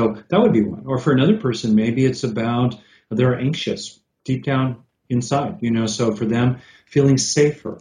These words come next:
or more relaxed or more protected or, uh, having more grit inside could deal with that particular issue. Or maybe it's a person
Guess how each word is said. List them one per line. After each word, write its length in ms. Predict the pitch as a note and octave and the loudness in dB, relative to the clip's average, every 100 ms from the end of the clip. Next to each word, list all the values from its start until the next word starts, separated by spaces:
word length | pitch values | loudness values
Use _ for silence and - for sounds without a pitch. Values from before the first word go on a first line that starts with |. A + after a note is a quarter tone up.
| - | -6
or 180 | A#2 A2+ | 0 2
more 160 | A2 | 4
relaxed 640 | G#2+ G#2+ A2 A#2+ G#2 - - | 4 4 4 2 -2 -4 -6
or 40 | |
more 220 | G#2 G#2 - | -2 -2 -2
protected 720 | G#2+ - C3 B2+ - - - _ _ - | -8 -6 -4 -4 -8 -16 -16 _ _ -2
or, 180 | A2 G#2+ G#2+ G#2+ - - | 2 4 4 4 0 -8
uh, 220 | A2 A2 G#2 - | -6 -6 -6 -8
having 460 | - A#2 A2 G#2+ G#2+ | -8 -4 0 0 2
more 160 | A2 G2+ | 0 0
grit 400 | - A2+ C3 - | -2 0 0 -2
inside 540 | A2 G2+ - G#2 G2+ - _ _ - | -2 -2 -2 -8 -10 -18 _ _ -6
could 160 | A2 | -2
deal 160 | A2 A2+ | 2 4
with 120 | G#2+ G#2 | 4 2
that 200 | G#2 G#2 | -2 -4
particular 480 | - G2+ - G2 | -10 -14 -12 -12
issue. 240 | G2 - A#2 | -12 -14 -8
Or 100 | B2+ | 0
maybe 280 | B2 C#3 E3+ | 2 4 2
it's 160 | F3 C#3 | 0 -4
a 140 | - | -2
person 380 | C#3 C3 D3+ D3+ | -2 0 -4 -4